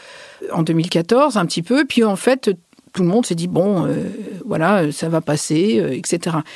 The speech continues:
Ce qui est une erreur fondamentale qui a été commise. Pendant ce temps-là, Vladimir Poutine, lui, il avance. Il a distribué des milliers de passeports, euh, dans, euh, de, de Russes, euh,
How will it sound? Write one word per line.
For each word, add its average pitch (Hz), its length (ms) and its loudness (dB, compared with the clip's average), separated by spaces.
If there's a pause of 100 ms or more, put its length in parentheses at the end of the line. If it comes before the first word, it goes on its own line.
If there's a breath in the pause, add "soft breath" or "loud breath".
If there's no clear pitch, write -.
(120 loud breath)
Ce - 60 -12
qui - 80 0
est 220 120 -2
une 247 80 4
erreur 247 380 2
fondamentale 180 640 -2
qui - 80 -6
a 175 40 0
été 165 200 -4
commise. 160 420 -2 (560 loud breath)
Pendant 202 300 2
ce - 80 -6
temps-là, 185 420 2
Vladimir 196 360 0
Poutine, 247 420 2
lui, 240 340 2
il 220 160 0
avance. 240 460 0 (480 loud breath)
Il 165 160 2
a 170 80 4
distribué 190 520 0
des 175 140 2
milliers 185 280 0
de - 60 -10
passeports, 196 580 0
euh, 147 160 2
dans, 170 220 0
euh, 175 120 -2
de, 160 340 -2
de 180 160 -2
Russes, 175 460 0
euh, 160 160 -2